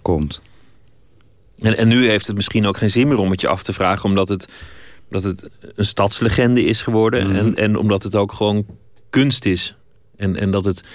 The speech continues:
Speaker 2: jammer is altijd bij, bij kunst misschien om te vragen wat, wat erachter zit en of het wel waar is.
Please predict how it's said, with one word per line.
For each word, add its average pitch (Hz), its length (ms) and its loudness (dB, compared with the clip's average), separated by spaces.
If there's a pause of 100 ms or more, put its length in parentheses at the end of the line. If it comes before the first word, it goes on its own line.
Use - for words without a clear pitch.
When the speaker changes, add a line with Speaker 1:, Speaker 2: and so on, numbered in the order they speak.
(380)
Speaker 2:
jammer 98 340 2
is 101 180 2
altijd 95 240 0
bij, 92 200 0
bij 98 140 0
kunst 101 300 0
misschien 104 280 0
om 98 100 -2
te 98 100 -6
vragen 101 380 -2
wat, 98 160 0
wat 98 180 -2
erachter - 340 -4
zit 98 200 2
en 101 80 2
of 95 100 0
het 98 100 -2
wel 95 160 2
waar 104 240 0
is. - 260 -8